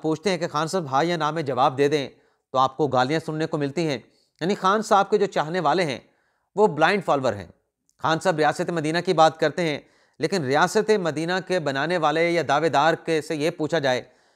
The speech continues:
कि टैरियन आपकी बेटी नहीं है, चलें आप इनकार कर दें, वो भी नहीं पूछा जाता, इस सवाल का जवाब नहीं आता। आपकी बेटी है, उसका एतराफ़ कर लें, ये भी नहीं आता। तो जब यहाँ तक एक ब्लाइंड फॉलोइंग हो, तो ये किताब क्या इम्पैक्ट क्रिएट करेगी?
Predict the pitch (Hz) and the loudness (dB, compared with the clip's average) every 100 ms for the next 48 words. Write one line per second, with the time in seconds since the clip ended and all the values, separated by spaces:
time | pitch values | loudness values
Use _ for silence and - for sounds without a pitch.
0 | _ 165 - 160 151 175 170 147 - 151 | _ -8 -2 0 2 2 0 -2 -2 0
1 | 143 165 160 170 175 175 170 165 165 175 | 0 0 -2 0 0 0 2 0 0 -4
2 | 151 180 208 - 170 135 131 - _ _ | 2 4 6 4 0 -2 -8 -12 _ _
3 | _ _ _ 123 135 156 175 175 160 165 | _ _ _ -6 -2 -2 -2 -4 -4 -2
4 | 156 151 151 139 135 135 151 127 123 139 | -2 -2 -4 -2 -2 0 -2 0 2 2
5 | 175 165 151 151 151 - 151 151 180 170 | 2 0 0 0 0 -2 0 0 0 0
6 | 175 160 139 156 170 160 143 143 - _ | 0 0 4 2 2 0 -2 -4 -12 _
7 | _ 113 147 160 175 151 - 127 - _ | _ -2 -2 0 -2 -2 -2 -4 -6 _
8 | _ _ 190 226 185 170 196 208 220 208 | _ _ 0 0 2 4 4 4 2 2
9 | 156 143 160 190 - 143 147 175 120 143 | 2 4 4 2 0 0 2 -2 0 2
10 | 165 120 - _ _ _ _ 196 233 226 | 2 2 -8 _ _ _ _ 0 2 2
11 | 202 190 202 - 233 220 165 156 - 147 | 2 2 2 0 0 0 -2 -4 -4 -4
12 | 131 117 123 110 98 | -4 -2 -4 -4 -6